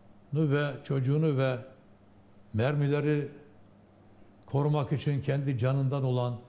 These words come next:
kadınlarımızdan söz etmedik. Bir gün onları da konuşuruz. Atatürk'ün büyük dehasını o dehayla gerçekleştirdiği, yeniden kurup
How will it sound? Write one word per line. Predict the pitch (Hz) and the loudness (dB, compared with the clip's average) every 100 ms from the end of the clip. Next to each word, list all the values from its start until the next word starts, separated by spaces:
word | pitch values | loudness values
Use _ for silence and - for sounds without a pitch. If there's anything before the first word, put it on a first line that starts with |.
| - - | -20 -14
kadınlarımızdan | - 123 139 131 131 127 110 101 123 117 90 - - - - - | -6 -2 2 2 2 0 -2 -2 0 -2 -4 -8 -20 -20 -20 -14
söz | - 156 | -6 0
etmedik. | 220 220 107 87 - | 0 0 -2 -4 -4
Bir | 104 | -2
gün | 104 | 0
onları | 123 123 180 180 127 | 0 -2 -2 -2 -4
da | 85 - - - - | -6 -10 -20 -18 -6
konuşuruz. | 104 87 107 92 85 - - - - - - - | -4 -2 -4 -6 -8 -14 -20 -20 -20 -20 -20 -6
Atatürk'ün | 139 127 151 - 180 151 120 - - - - | -4 0 0 2 2 0 -2 -8 -20 -20 -4
büyük | 123 160 - | 0 0 0
dehasını | 127 117 120 - 120 113 123 139 - - - - - - | 0 2 0 -2 -2 -2 -2 -6 -18 -20 -20 -20 -20 -8
o | 139 120 | -4 0
dehayla | 117 113 151 135 123 117 | 0 2 2 0 0 -2
gerçekleştirdiği, | 107 113 - 107 - 110 - - 95 90 95 104 156 - - - - - - - - - - - - | -2 -2 -2 -4 -2 -4 -4 -6 -4 -2 0 0 0 -6 -20 -20 -20 -20 -20 -20 -20 -20 -20 -12 -2
yeniden | 120 123 143 151 131 - | 0 2 2 0 -2 0
kurup | 123 123 | 0 0